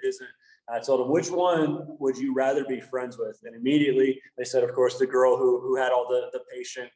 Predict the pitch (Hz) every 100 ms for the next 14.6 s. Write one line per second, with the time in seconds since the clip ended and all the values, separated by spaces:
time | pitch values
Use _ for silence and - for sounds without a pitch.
0 | 131 120 123 120 120 117 113 123 120 -
1 | - - - 123 120 117 120 120 127 131
2 | 131 131 131 131 123 147 147 139 135 135
3 | 180 202 202 165 190 175 160 156 131 117
4 | 139 139 135 123 117 127 165 139 98 -
5 | _ _ _ 120 123 123 120 117 - 123
6 | 123 117 127 127 185 202 151 135 127 -
7 | 127 123 123 156 170 - - - _ _
8 | - 117 147 180 165 170 160 156 139 180
9 | 185 156 139 131 127 127 127 127 135 139
10 | 131 117 127 127 123 135 160 175 151 139
11 | 143 - 123 127 175 151 139 151 147 139
12 | 139 131 - _ _ 139 156 147 139 151
13 | 143 151 156 135 131 127 123 120 117 -
14 | - 143 151 135 -